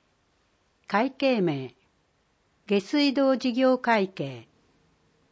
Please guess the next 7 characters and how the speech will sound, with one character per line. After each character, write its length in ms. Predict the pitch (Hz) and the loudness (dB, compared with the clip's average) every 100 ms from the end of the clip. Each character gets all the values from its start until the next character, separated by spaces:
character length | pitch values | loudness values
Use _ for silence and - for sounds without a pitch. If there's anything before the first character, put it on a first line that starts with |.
| _ _ _ _ - | _ _ _ _ -6
区 120 | 262 | -4
分、 320 | 208 156 131 - _ _ _ _ _ | 0 -2 -4 -18 _ _ _ _ _
収 340 | - 247 294 | -6 0 2
益 280 | 302 285 - | 2 0 -4
的 280 | - 254 254 | -6 -4 -6
収 340 | - 220 214 | -6 -2 0
入。 440 | 208 180 165 147 | 2 2 2 -2